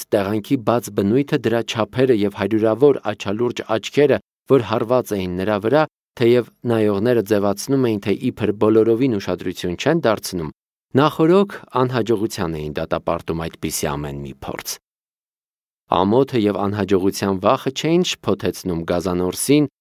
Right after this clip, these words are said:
որը որոշ չափով պատվի պարտք էր համարում մտածել ու գործել այնպես, ինչպես վայել է ազնիվ մարդուն,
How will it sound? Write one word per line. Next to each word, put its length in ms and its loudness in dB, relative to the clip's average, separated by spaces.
որը 200 4
որոշ 360 0
չափով 460 -2
պատվի 420 0
պարտք 420 -2
էր 160 -4
համարում 460 -2
մտածել 580 0
ու 100 -2
գործել 460 0
այնպես, 480 0
ինչպես 400 2
վայել 280 -4
է 180 -2
ազնիվ 420 -6
մարդուն, 540 2